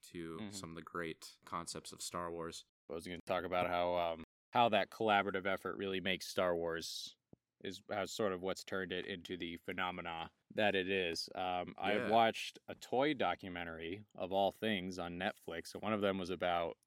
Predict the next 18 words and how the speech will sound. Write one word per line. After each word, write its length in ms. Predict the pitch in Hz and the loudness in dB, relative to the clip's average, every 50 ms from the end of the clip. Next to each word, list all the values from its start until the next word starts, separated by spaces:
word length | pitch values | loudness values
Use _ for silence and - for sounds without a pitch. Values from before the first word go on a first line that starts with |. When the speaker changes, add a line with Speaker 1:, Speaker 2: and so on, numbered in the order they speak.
| _ _ - | _ _ -10
Speaker 1:
Yeah. 220 | 110 123 151 180 | -6 -4 -2 -2
Speaker 2:
Star 460 | 175 170 170 151 117 104 117 131 127 104 | 0 0 0 2 4 6 8 8 6 6
Wars 320 | 90 87 82 80 78 - | 4 0 -2 -2 -4 -6
toys. 540 | - - 87 82 82 78 80 82 - - - | -8 -6 -6 -6 -6 -6 -6 -6 -8 -8 -8
Speaker 1:
The 80 | - 113 | -10 -8
toys 300 | - - 135 135 139 131 | -2 0 0 0 2 2
that 160 | 143 131 104 | 2 0 0
made 240 | 98 104 120 147 175 | 0 -2 -4 -2 -2
Speaker 2:
The 20 | 190 | -4
Speaker 1:
toys? 100 | 180 - | -2 2
Speaker 2:
toys 200 | - 120 131 131 | 4 4 6 6
that 120 | 131 139 127 | 6 4 4
made 220 | 131 131 143 143 | 6 6 6 6
Speaker 1:
Hell 100 | 117 95 | 6 4
Speaker 2:
us, 80 | 87 117 104 | 4 2 2
Speaker 1:
yeah. 240 | 98 104 113 104 98 - - - - - - - - - | 2 4 4 4 2 0 -4 -8 -10 -12 -12 -10 -4 -2
Speaker 2:
yeah. 60 | - 110 | -2 -2
<laughs> 240 | - - - 120 | -2 -4 -8 -8